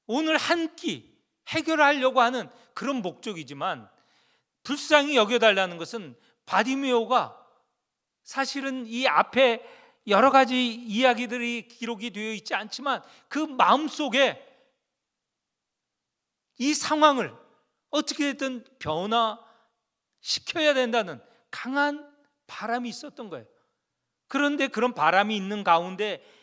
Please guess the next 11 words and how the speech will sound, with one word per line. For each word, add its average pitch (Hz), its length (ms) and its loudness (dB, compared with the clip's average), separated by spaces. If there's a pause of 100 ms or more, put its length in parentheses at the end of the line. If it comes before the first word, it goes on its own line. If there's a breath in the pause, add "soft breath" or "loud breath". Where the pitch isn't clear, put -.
(360 soft breath)
지금 277 320 -2
지나가는 233 640 2
분이 226 520 -4
사십칠 202 560 -4
절 220 360 -4 (140)
앞부분에 202 680 -6 (300 soft breath)
나사렛 220 800 2
예수란 226 680 0 (400)
말을 202 560 2
듣고 - 460 -6 (460)
"아 220 340 2